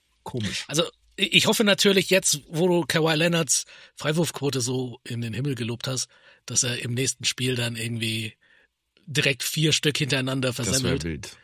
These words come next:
Speaker 2: Einen Airball vielleicht noch dabei macht
Speaker 1: Na,
Speaker 2: oder
Speaker 1: das
Speaker 2: so.
Speaker 1: kann ich mir nicht vorstellen.
Speaker 2: Dann ist der All-Ball-Podcast real. Dann, dann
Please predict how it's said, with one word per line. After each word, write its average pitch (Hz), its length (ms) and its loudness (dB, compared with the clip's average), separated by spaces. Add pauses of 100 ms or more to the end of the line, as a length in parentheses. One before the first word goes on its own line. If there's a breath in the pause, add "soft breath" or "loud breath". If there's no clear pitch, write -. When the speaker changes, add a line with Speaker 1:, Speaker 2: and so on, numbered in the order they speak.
(760 soft breath)
Speaker 2:
Einen 131 240 2
Airball 127 420 2
vielleicht 113 320 -4
noch 107 100 -6
dabei 104 300 -8
macht 110 260 -6
Speaker 1:
Na, 113 60 -8
Speaker 2:
oder 104 80 -8
Speaker 1:
das 104 80 -6 (120)
Speaker 2:
so. 127 40 -6
Speaker 1:
kann 80 140 -6
ich 82 60 -6
mir 82 100 -6
nicht - 140 -12
vorstellen. - 440 -12
Speaker 2:
Dann 180 220 4
ist 190 200 4
der 156 220 4
All-Ball-Podcast 139 1120 0
real. 120 220 -2
Dann, 113 340 -6 (540)
dann 123 400 -6